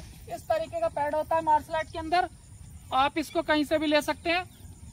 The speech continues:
और दोस्तों, अब मैं आपको बताऊंगा किस तरीके से हम kick को बेहतरीन बनाने के लिए, kick के अंदर balancing लाने के लिए, kick के अंदर power लाने के लिए, speed लाने के लिए किस तरीके से इस padding की मदद कर सकते हैं, padding से अच्छी kick,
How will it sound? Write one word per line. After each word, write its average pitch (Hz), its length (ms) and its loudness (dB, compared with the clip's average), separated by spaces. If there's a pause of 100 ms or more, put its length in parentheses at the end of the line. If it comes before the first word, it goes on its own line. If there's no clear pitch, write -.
और 294 160 6
दोस्तों, 330 360 10
अब 320 260 8
मैं 339 140 8
आपको 339 200 4
बताऊंगा 320 420 6
किस 381 300 -4
तरीके 330 340 8
से 339 120 0
हम 339 140 2
kick 349 220 -6
को 349 380 8
बेहतरीन 311 460 2
बनाने 294 300 4
के 311 120 0
लिए, 294 120 4
kick - 260 -6
के 339 80 0
अंदर 320 220 6
balancing 285 520 6
लाने 285 240 6
के 294 100 -4
लिए, 294 140 2 (420)
kick 320 140 -4
के 320 100 2
अंदर 311 180 6
power 294 380 6
लाने 285 240 4
के 294 60 -2
लिए, 285 120 4
speed 349 320 0
लाने 302 300 6
के 302 80 -2
लिए 285 80 0
किस 330 260 -4
तरीके 294 300 4
से 294 120 -2
इस 277 100 -4
padding 262 340 2
की 294 80 -4
मदद 254 360 0
कर 254 80 -2
सकते 254 300 -4
हैं, 330 360 0 (160)
padding 247 280 4
से 302 180 2 (540)
अच्छी 285 420 4
kick, 330 180 0